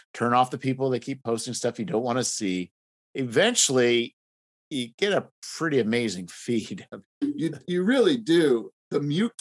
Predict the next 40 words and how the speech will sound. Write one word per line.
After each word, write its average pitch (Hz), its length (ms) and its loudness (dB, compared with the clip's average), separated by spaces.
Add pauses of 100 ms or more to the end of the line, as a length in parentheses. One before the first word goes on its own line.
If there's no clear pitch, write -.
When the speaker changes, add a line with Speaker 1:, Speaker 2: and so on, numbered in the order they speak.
(140)
Speaker 2:
function, 156 580 -4
I 143 140 -2
don't 156 240 2
think 147 260 -6
people 147 260 -8
use 135 340 -2
the 131 100 -2
mute 139 360 -2
function. 127 680 -4
I 170 100 6
could 185 240 2
not 165 320 0
use 151 300 -2
Twitter 135 440 0
without 117 360 -2 (160)
the 120 60 -6
mute 120 340 -2 (160)
function. - 440 -12 (300)
Speaker 1:
What's 143 220 -2
the 120 80 -2
Speaker 2:
You 117 40 0
Speaker 1:
mute 131 100 4
Speaker 2:
go 143 80 4
Speaker 1:
function? 92 520 -6 (140)
Speaker 2:
So 151 240 4
if 139 160 -4
you 190 100 -4
go 190 280 4
into 165 1000 -6
the 131 100 -4
settings, 156 960 0
there 131 200 2
is 127 140 -2
something 147 400 -6
called 143 320 -4
safety 175 880 -6 (880)
in 113 80 -2
Speaker 1:
Okay. 160 120 -2
Speaker 2:
there. 98 420 -2 (200)
Um, 123 600 -2